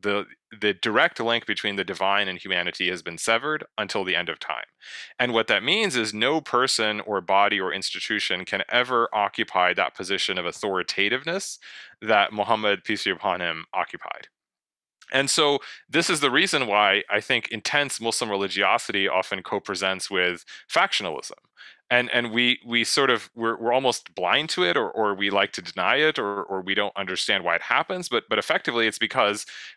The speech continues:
we do have a tradition that, yes, there is politics in it, but there's also a lot of individual agency and a lot of individual accountability.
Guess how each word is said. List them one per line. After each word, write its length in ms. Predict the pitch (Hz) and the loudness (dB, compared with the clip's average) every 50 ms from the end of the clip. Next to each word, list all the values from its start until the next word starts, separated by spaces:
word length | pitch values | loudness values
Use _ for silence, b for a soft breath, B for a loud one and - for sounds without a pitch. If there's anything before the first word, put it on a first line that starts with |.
| B - | B -6
we 140 | 117 117 110 | -4 -4 -2
do 220 | 107 - 165 220 | 0 0 0 2
have 160 | 269 - - | 2 2 2
a 60 | 123 - | 0 -2
tradition 420 | - - 110 104 104 - 113 107 | 0 2 2 2 2 2 0 0
that, 120 | 117 - | -2 0
yes, 200 | 104 104 107 - | 2 0 0 0
there 160 | - 110 113 - | 0 0 0 0
is 100 | - - | 0 -2
politics 540 | - 95 90 92 87 - 92 87 - - | -2 0 0 0 0 -2 -4 -6 -6 -4
in 40 | 92 | -4
it, 120 | 107 107 - | -4 -2 -2
but 120 | 104 95 | -4 -2
there's 200 | 117 110 98 - | -2 -2 -2 -2
also 360 | - 107 113 107 - 113 95 | -2 0 0 0 0 -2 -2
a 40 | 87 | -2
lot 340 | 80 78 82 90 104 131 143 | -2 -2 2 4 4 4 4
of 100 | 135 117 | 2 0
individual 540 | - 107 107 101 98 98 95 101 98 90 - | -2 -4 -4 -2 -2 -2 -4 -4 -4 -4 -2
agency 480 | 87 87 85 90 85 - - 95 92 | -2 -4 -4 -6 -10 -8 -4 -2 -2
and 80 | 90 87 | -2 -2
a 40 | 78 | 0
lot 200 | 85 95 98 101 | 2 2 2 2
of 100 | 90 92 | 0 -4
individual 460 | 92 90 87 92 87 - 95 85 82 | -6 -6 -6 -6 -6 -6 -6 -6 -6
accountability. 720 | - - 90 85 - 90 107 160 180 165 104 92 90 90 | -4 -4 -6 -6 -4 -2 -2 0 2 2 2 2 0 0